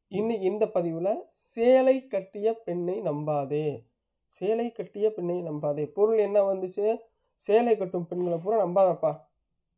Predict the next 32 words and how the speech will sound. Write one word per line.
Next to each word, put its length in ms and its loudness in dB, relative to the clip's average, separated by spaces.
அப்படின்னு 400 0
நம்ம 200 0
வீட்ல 520 0
சொல்லி 200 -2
வச்சிருப்பாங்க. 520 -4
அப்படி 180 -4
பார்த்தோம்னா 640 2
எல்லா, 200 2
எல்லா 280 4
பத்தியும் 260 -2
நம்பாம 280 0
விட்டுற 260 -6
முடியுமா? 500 -4
அஹ், 160 -4
தாய் 220 2
தகப்பன், 680 0
அக்கா 180 -2
தங்கச்சி 360 -2
இருப்பாங்க, 520 -2
நம்பாம 320 0
விட்டுற 240 -4
முடியுமா? 420 -4
இதுல 280 0
ஒண்ணே 280 4
ஒண்ணு, 520 2
சேலை 880 4
அப்படின்றது 520 -2
தான் 200 0
இங்க 180 -2
தவறா 340 0
மருவி 320 2
வந்திருக்கு. 480 -4